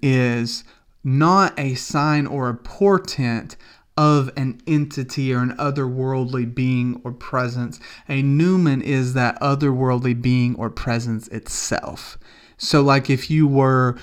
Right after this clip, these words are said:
like, to put this in, you know, a way that people might un-, readily understand, if you were to walk into a graveyard and, and you immediately got cold chills and were fearful, you know, that you might even say it felt like there was a spirit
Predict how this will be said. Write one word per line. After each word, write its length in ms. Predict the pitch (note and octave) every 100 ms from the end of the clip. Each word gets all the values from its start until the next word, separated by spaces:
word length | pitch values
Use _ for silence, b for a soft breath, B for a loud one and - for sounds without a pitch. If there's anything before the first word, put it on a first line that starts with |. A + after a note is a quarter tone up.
| B B
like, 400 | C3+ C3 D3 C#3+
to 420 | - B2+ B2 - - _ _ -
put 200 | E3+ E3
this 220 | C#3+ C3+
in, 240 | B2+ A#2+
you 80 | C3+
know, 160 | B2 A#2
a 100 | A#2
way 420 | A2 B2 B2 A#2+
that 260 | A#2 A2
people 260 | - A#2+ B2
might 200 | B2 A#2+
un-, 220 | A#2 B2
readily 380 | A#2+ A#2 A#2+ A#2+
understand, 500 | A#2 A#2 - C3 B2
if 100 | A#2+
you 80 | D3
were 140 | C#3+
to 60 | C3
walk 280 | B2 B2 C3
into 240 | B2 B2
a 40 |
graveyard 800 | A#2 B2 B2 B2+ A#2+ A2+ A2+ A#2 A#2 B B -
and, 300 | C3 B2+ -
and 200 | D3 C3
you 160 | C3+ B2+
immediately 540 | B2+ C3+ C3+ C3 A2+
got 360 | B2+ B2 A2+ - B B
cold 380 | - D#3 D3 C#3
chills 480 | - C3 A#2+ A#2 A#2
and 180 | B2+
were 180 | A#2+ A#2
fearful, 800 | A#2 - D#3 D3+ C#3+ - A2 A#2+ B B B
you 140 | C#3+
know, 180 | C3+ B2+
that 480 | C3+ B2+ B2+ A#2 -
you 220 | C3 C#3
might 240 | C3+ B2+
even 260 | B2 B2 B2
say 300 | A#2+ B2 A#2
it 120 | A#2
felt 360 | - - D#3 D3
like 280 | C#3+ C3 B2+
there 140 | B2+
was 200 | B2 B2
a 260 | A2+ A#2 -
spirit 1120 | - - - - - F3+ D#3+ D#3 C3 -